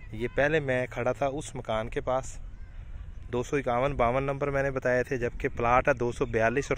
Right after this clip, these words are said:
तिरतालीस नंबर। टक्कर पे ये दो सौ तिरतालीस है जी और इसके साथ जो दो, दो सौ बयालीस है जी, वो स्कूल बना हुआ है जी, दुकानें बनी हुई हैं जी,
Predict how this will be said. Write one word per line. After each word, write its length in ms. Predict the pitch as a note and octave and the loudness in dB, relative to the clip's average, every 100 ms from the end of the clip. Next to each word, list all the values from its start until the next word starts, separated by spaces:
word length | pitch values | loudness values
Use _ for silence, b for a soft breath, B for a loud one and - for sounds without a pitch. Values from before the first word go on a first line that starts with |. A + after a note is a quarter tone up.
| - | -2
तिरतालीस 480 | A#2 A#2 A2+ A#2+ - | -2 2 4 2 -2
नंबर। 360 | G2 G2 G2 - B B B B B - | -6 -6 -6 -4 B B B B B 4
टक्कर 280 | C#3+ - F3+ | 4 6 6
पे 140 | E3+ F3 | 6 6
ये 220 | E3+ E3+ | 6 6
दो 120 | D#3+ D3 | 6 8
सौ 120 | - | 8
तिरतालीस 520 | D3 A#2+ A#2+ C3 D3+ | 8 8 8 8 6
है 60 | D#3+ | 4
जी 120 | D3+ - - - - B B B - | 2 -8 -4 0 2 B B B 6
और 200 | A2+ C#3+ | 8 8
इसके 220 | - D#3 | 8 8
साथ 260 | C3+ B2+ | 10 10
जो 140 | C3 C#3 | 8 6
दो, 300 | C3 B2+ B2+ | 8 6 6
दो 180 | A#2+ A#2+ | 4 4
सौ 140 | D3 | 6
बयालीस 420 | A#2 G#2 A#2 B2+ | 6 8 6 4
है 60 | C3+ | 2
जी, 120 | B2+ - B B B - | 2 -6 B B B 6
वो 160 | B2 D#3+ | 8 8
स्कूल 340 | - D3+ D#3+ | 8 6 8
बना 200 | E3 E3 | 6 8
हुआ 200 | E3 D3+ | 8 10
है 60 | C#3+ | 8
जी, 140 | D3 - B B B | 4 -2 B B B
दुकानें 360 | B2 A#2+ A#2 D3 | 4 8 10 10
बनी 180 | D3+ D3+ | 8 6
हुई 140 | D3+ C3+ | 6 4
हैं 140 | C3 | 4
जी, 120 | C3 | 0